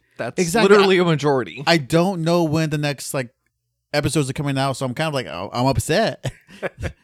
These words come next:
Speaker 2: Like, it wasn't as, I, you know, you kinda hype up something for so long. You're like, "Yes, Letterkenny, everyone, watch it. We're gonna do a challenge. This, this, this." And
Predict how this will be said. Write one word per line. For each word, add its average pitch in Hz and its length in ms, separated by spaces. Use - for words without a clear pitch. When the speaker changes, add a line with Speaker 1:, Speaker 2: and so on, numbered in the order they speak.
Speaker 2:
Like, 147 280
it 160 300
wasn't 185 380
as, 156 300
I, 147 80
you 151 260
know, 147 100
you 139 120
kinda 117 240
hype 104 260
up 110 80
something 139 300
for 120 120
so 120 200
long. 107 260
You're 127 60
like, 127 180
"Yes, - 220
Letterkenny, 170 600
everyone, 185 360
watch 175 200
it. 139 140
We're 165 60
gonna 190 100
do 180 100
a 175 60
challenge. 170 400
This, 202 180
this, 196 180
this." 185 340
And 135 520